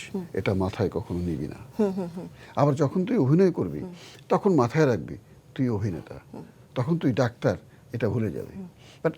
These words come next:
Speaker 2: আমার যেটা হয়েছে, আমি যখন চেম্বারে থাকি, তখন আমি অভিনেতা, এটা ভুলে যাই।
Speaker 1: হুম।
Speaker 2: তখন অভিনয় সংক্রান্ত কোনো আলাপ আমি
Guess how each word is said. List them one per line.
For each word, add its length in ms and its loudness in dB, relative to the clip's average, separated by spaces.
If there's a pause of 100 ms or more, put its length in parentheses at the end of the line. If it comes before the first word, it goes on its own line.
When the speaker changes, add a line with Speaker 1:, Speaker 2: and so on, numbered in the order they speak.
Speaker 2:
আমার 280 6
যেটা 220 0
হয়েছে, 380 0
আমি 180 4
যখন 280 4
চেম্বারে 420 6
থাকি, 400 -6 (160)
তখন 220 0
আমি 160 6 (100)
অভিনেতা, 440 8
এটা 140 0
ভুলে 220 2
যাই। 120 -2
Speaker 1:
হুম। 100 0
Speaker 2:
তখন 280 4
অভিনয় 280 6
সংক্রান্ত 460 0
কোনো 280 0
আলাপ 320 -2
আমি 200 -4